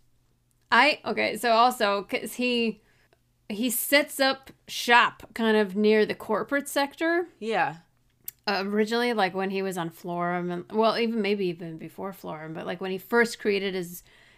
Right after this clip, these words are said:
Speaker 1: gang.
Speaker 2: Yes.
Speaker 1: <laughs> So
Speaker 2: Yes.
Speaker 1: he was kind of, <laughs> he was kind of, like, working out by the corporate sector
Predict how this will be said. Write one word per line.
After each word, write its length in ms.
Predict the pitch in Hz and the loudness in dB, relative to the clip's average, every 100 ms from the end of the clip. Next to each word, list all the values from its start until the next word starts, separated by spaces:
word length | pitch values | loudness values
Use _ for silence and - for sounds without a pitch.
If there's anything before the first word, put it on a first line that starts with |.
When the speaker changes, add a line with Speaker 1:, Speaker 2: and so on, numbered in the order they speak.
| - 185 | -12 -10
Speaker 1:
gang. 600 | - 170 185 190 220 226 - - - | -6 -4 -2 -2 -2 -4 -8 -18 0
Speaker 2:
Yes. 360 | 226 202 - | 2 4 0
Speaker 1:
<laughs> 100 | 330 | -4
So 20 | 339 - - | -10 -12 0
Speaker 2:
Yes. 440 | 196 180 190 - - | 4 4 2 -2 0
Speaker 1:
he 80 | 269 | 2
was 200 | 262 - | 2 2
kind 360 | 269 277 247 - - - _ - | 4 4 2 -4 -20 -20 _ -10
of, 800 | - - 214 - 254 - 233 - | -6 -4 -4 0 -2 -2 -8 -8
<laughs> 300 | - - - | -14 -18 -4
he 80 | 262 | -4
was 80 | |
kind 300 | 254 269 285 | 0 4 6
of, 160 | 302 240 | 4 2
like, 440 | 233 214 214 185 _ _ _ _ _ _ | 2 4 4 0 _ _ _ _ _ _
working 680 | 196 190 226 294 285 202 196 | -4 4 4 4 2 0 2
out 180 | 196 208 | 2 2
by 100 | 202 | -2
the 100 | 202 | -2
corporate 420 | - 220 220 214 | 0 0 0 0
sector 680 | 214 202 - 202 202 208 | -2 -2 -2 0 0 -2